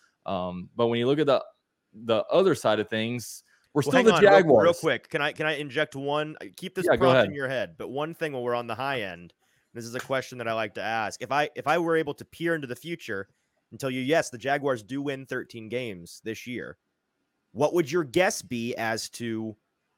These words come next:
Speaker 2: what, you know, the primary thing or things that led to that success? Is it a specific player, a specific, um, position group?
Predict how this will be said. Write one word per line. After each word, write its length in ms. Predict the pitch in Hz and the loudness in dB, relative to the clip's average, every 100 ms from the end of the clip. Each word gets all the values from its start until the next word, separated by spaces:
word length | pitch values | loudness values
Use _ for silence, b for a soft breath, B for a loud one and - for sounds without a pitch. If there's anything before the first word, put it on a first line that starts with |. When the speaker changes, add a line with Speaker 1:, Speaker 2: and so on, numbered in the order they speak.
| _ _ | _ _
Speaker 2:
what, 560 | - 110 113 135 151 139 | -18 -16 0 2 4 2
you 80 | 135 | -2
know, 60 | |
the 120 | 117 | -2
primary 680 | 117 - 165 170 170 160 143 | -6 -4 2 4 4 4 2
thing 380 | - - 156 156 | 0 0 0 -2
or 180 | - 135 | -4 -6
things 580 | - 170 151 123 117 - | -2 -2 -2 -4 -10 -8
that 180 | 120 | -8
led 360 | 127 139 143 131 | -2 0 0 -2
to 100 | - | -4
that 220 | 120 113 - | 0 0 -2
success? 720 | 101 - 156 117 78 - - b b | -12 -6 -2 -2 -2 -12 -14 b b
Is 100 | 123 | -4
it 80 | 110 | -6
a 60 | |
specific 500 | - 107 113 92 - | -8 -10 -10 -10 -8
player, 480 | - 165 170 165 165 - | 0 2 4 2 0 -6
a 80 | 113 | -14
specific, 680 | - 110 - 110 104 95 _ _ _ _ | -12 -10 -8 -6 -6 -8 _ _ _ _
um, 380 | 101 95 92 90 - | -8 -6 -8 -8 -6
position 440 | 120 185 - 170 | 0 0 0 -4
group? 420 | 151 165 160 - | 0 0 0 -6